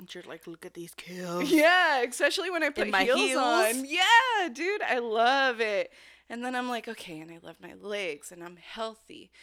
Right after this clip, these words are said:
Speaker 2: And, you know, I love my boobs, I love my hair." Like, I'm finally, for me, I'm breaking that mold of, like, I don't have to be this way to feel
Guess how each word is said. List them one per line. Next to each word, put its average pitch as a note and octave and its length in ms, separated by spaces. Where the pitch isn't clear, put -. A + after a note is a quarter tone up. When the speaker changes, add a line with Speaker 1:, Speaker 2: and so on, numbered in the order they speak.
Speaker 2:
And, F3 340
you F3 80
know, D#3+ 260
I - 60
love E3+ 180
my E3 180
boobs, B3 440
I F3 100
love E3+ 160
my E3+ 120
hair." A#3 380
Like, F#3 160
I'm F#3 160
finally, B3+ 640
for - 200
me, B3 240
I'm B3+ 180
breaking G#3 440
that G#3 220
mold F3+ 440
of, F3 140
like, E3 400
I G3 160
don't G#3+ 320
have G#3+ 420
to G#3 100
be F#3+ 200
this F3 300
way F3 380
to E3 680
feel F#3+ 380